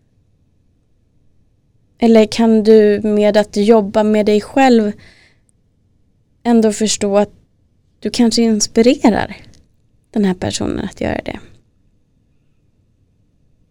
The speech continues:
Du kan försöka vara ärlig med vad det här väcker för känslor i dig. Utan att på något sätt anklaga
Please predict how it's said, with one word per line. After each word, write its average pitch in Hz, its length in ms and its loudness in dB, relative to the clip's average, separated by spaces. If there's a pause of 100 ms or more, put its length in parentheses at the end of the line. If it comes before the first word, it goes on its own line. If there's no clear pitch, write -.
(800)
Du 233 140 -8
kan 240 160 4
försöka 226 400 -2
vara 214 260 -4
ärlig 226 520 2
med 196 520 -2 (580)
vad 202 540 2
det 214 80 0
här 190 340 0
väcker 196 520 -6
för 190 120 -8
känslor 190 500 -6
i 196 80 -6
dig. 208 400 -2 (680)
Utan 202 300 -4
att 202 100 -14
på 202 160 0
något 202 240 -4
sätt - 300 -10 (960)
anklaga 208 1080 0